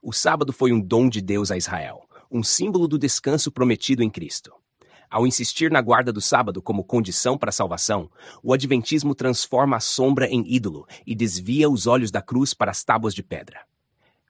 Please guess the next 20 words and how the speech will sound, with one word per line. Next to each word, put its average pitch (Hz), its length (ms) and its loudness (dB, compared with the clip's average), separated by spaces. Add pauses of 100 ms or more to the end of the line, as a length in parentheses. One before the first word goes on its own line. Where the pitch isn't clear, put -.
Cristo 147 340 0
não 143 160 4
veio 127 240 4
para 117 160 0
reafirmar 107 720 0
a 110 40 -4
antiga 127 640 -2
aliança, 90 560 -6 (260)
veio 110 240 0
para 104 200 -2
cumpri-la 117 600 -2 (220)
e 123 80 -2
nos 120 220 2
libertar 110 520 -2
dela. - 340 -14 (760)
A - 100 -4
verdadeira 127 520 2
fidelidade 107 580 0
a - 20 -2
Deus 101 380 -2